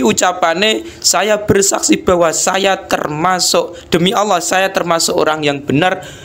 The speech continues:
dalam hal menuduh istri saya, yaiku Fatimah, termasuk orang yang zina. Dan anak ini termasuk anak yang zina, bukan bagian dariku." Nah, ini wis mengucapkan empat kali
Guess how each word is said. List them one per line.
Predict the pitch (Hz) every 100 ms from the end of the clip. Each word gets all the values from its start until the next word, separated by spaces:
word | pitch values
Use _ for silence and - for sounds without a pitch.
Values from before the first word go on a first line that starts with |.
| - - - - - -
dalam | 175 135 143 170 -
hal | 156 190 175
menuduh | 170 175 208 - - 208 -
istri | 185 175 - 170
saya, | 165 165 170 170
yaiku | 127 135 170 160
Fatimah, | 147 147 - 170 160
termasuk | - 139 156 160 147 139
orang | 135 135
yang | 131 131 113
zina. | 113 110 98 -
Dan | - 135 139
anak | 156 156 -
ini | 208 208 - - -
termasuk | - 151 180 - 170
anak | 143 143 131
yang | 127
zina, | 113 135 180 180 - -
bukan | 139 131 143 165 160
bagian | 139 127 131 139 135
dariku." | 127 120 117 - 98 - - - -
Nah, | 143
ini | 180
wis | 214
mengucapkan | 226 220 220 214 220 202 - 202
empat | 196 190 -
kali | 214 233 226 208